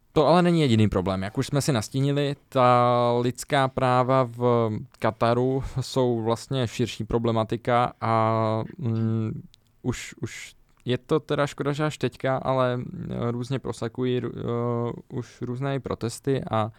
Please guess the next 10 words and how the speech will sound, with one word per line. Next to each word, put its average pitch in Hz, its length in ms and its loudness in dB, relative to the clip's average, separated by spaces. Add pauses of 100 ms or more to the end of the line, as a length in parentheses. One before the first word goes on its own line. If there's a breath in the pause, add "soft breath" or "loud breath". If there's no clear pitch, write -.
(280 loud breath)
a 110 200 0
problémy 117 600 0
týkající 123 480 -6
se - 160 -8
vlastně 123 500 -2 (880)
L 107 200 2
G 110 120 0
B 113 140 2
T 120 280 0
komunity, 123 640 -4